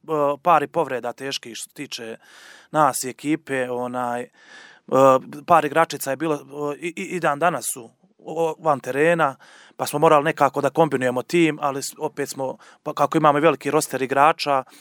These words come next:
uspjeli smo to da, da namjestimo i stvarno, ja još jednom da s-, s-, sam presrećan zbog cura i zahvalim se curama na svemu što radimo, iz utakmice u utakmicu i treninga u trening.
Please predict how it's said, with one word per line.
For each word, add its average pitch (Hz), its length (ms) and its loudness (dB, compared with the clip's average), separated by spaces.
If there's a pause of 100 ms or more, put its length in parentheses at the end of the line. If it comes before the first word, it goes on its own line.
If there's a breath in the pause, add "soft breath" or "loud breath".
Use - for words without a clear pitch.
(120)
uspjeli 151 360 -4
smo 123 160 -12
to 147 380 0
da, 135 340 -10
da 131 120 -4
namjestimo 143 680 -2 (300 loud breath)
i - 60 -16
stvarno, 135 560 2 (520 soft breath)
ja 131 240 -4
još 147 220 -4
jednom 143 200 0
da 127 80 -6
s-, - 140 -8
s-, - 180 -14
sam 131 160 -10 (140)
presrećan 147 400 0
zbog 131 180 -12
cura 143 280 -2
i - 20 -6
zahvalim 127 420 -2
se - 120 -8
curama 123 360 -4
na 117 60 -12
svemu 135 240 -6
što 131 140 -6
radimo, 131 380 0
iz 120 80 2
utakmice 135 460 0
u - 20 4
utakmicu 127 380 -2
i 113 40 -8
treninga 120 400 2
u 113 60 2
trening. 110 460 0